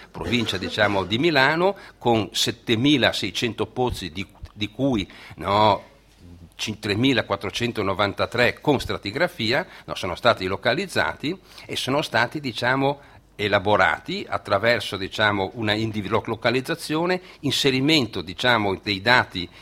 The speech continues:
in profondità, ricostruzione delle superfici, no, della superficie topografica,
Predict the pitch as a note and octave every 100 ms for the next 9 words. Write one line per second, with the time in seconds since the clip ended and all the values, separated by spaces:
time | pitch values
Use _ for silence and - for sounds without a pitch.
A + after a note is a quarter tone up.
0 | - A2 G#2 A2 - B2+ F#3 - D3+ G3+
1 | - - - - - E3 F3 E3+ - D#3
2 | - F3+ F#3+ D3 A2 A2+ A2 C3 - A#2
3 | - F3+ D#3+ - F2+ F2 - - F#2+ G#2
4 | A2 G#2 - F#2+ A#2 A2 - A#2 A2+ -
5 | D3+ D3+ C#3 B2+ B2+ C3 B2 - E2 -
6 | E2